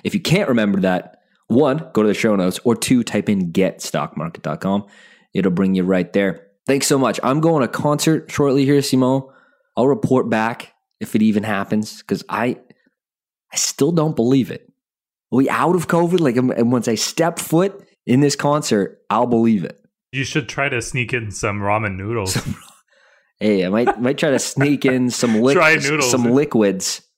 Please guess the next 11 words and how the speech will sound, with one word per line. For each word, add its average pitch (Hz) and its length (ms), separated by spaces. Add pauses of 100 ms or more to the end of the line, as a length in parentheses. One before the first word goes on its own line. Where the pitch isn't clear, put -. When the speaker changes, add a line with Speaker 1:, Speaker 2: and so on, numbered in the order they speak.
(380)
Speaker 1:
of 95 120
some 107 240
kind. 101 480
I 104 120
don't 123 100
know 131 60
about 113 160
ramen 113 400 (120)
Speaker 2:
Okay, 107 40
Speaker 1:
noodles. 107 360
Speaker 2:
okay. 107 240